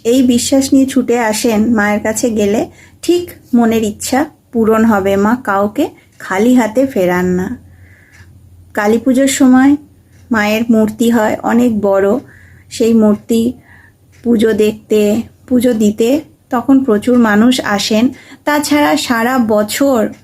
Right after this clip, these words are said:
নৈহাটি বড়মার মন্দিরে পুজো দিতে যান ভক্তরা। এই বিশ্বাস নিয়ে,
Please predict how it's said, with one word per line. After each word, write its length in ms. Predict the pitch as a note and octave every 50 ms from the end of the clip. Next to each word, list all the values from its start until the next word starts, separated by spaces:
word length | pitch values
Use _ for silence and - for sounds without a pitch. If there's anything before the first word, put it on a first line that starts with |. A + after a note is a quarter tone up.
| - _ -
নৈহাটি 760 | G#3+ G#3+ G#3+ A3 A3+ A#3+ B3 A#3+ A#3 - B3+ A#3+ B3 B3 C4 - -
বড়মার 520 | A3 G3+ G3+ G3+ G#3 G#3+ A3 A3+ A#3 A3+ - - - -
মন্দিরে 460 | G#3 G#3+ G#3 G#3+ G#3+ G#3+ A3 A#3 A#3
পুজো 340 | A#3 - - G3+ F#3+ G3+ G3
দিতে 340 | F#3+ G#3 G3+ G3 A3 G#3+ G#3
যান 360 | G3 G3 F#3 F#3+ G3+ A3 A3
ভক্তরা। 600 | G3+ G3+ G3 G3 - - G3+ G3 G3 G3 G#3+ C4 - - - - - - - - - - - _ _ _ _ -
এই 200 | A#3+ B3 B3+ B3
বিশ্বাস 560 | A#3 A#3 G#3+ - - B3 A3 A3 G#3+ - -
নিয়ে, 360 | A3+ A3+ A3 A3+ A3+ A#3+ B3+